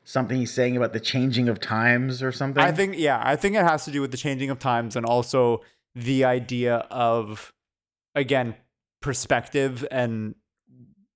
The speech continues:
Speaker 2: treating each other with dignity. Um,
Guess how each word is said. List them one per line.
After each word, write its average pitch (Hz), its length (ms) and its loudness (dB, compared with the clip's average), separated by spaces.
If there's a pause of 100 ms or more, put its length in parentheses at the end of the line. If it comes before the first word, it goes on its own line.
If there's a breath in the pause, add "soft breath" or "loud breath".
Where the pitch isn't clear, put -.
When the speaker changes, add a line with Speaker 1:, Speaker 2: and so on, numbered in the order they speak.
Speaker 2:
treating 127 420 0
each 123 200 -4
other 117 180 0
with 110 160 -4
dignity. 127 580 -4 (1000)
Um, 117 540 0